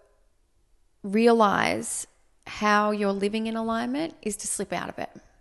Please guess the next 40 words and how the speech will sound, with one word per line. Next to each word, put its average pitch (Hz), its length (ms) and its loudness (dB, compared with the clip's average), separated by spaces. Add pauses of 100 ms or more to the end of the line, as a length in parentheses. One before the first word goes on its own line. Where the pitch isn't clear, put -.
(760)
So 202 640 4 (100)
we, 220 240 0
it's - 240 -2
not 247 220 2
always 220 320 4
about 196 440 0 (300)
having 196 320 -2
this 185 120 -6
perfect 196 420 -8
path 175 400 -6
and 180 180 -8
making 196 300 -2
all 196 140 2
the 190 100 -2
right 185 220 0
choices - 580 -8 (580)
and, 190 520 -2 (140)
you 214 120 0
know, 196 100 0
never 208 300 0
making 196 340 -4
a 185 40 -4
mistake. 180 680 -2
And 190 100 -4
I'm 190 120 -4
using, 196 300 -2
like, 190 260 -4
inverted 185 460 0
commas 185 320 -8
because 196 220 -10
there 190 100 -2
really 180 260 -4
are 180 120 -4
none. 175 260 -8 (960)
It's 208 200 -4
about 208 440 4
going, 202 260 -2
"Wow, 202 200 0
that 196 180 -2
didn't," 202 340 -6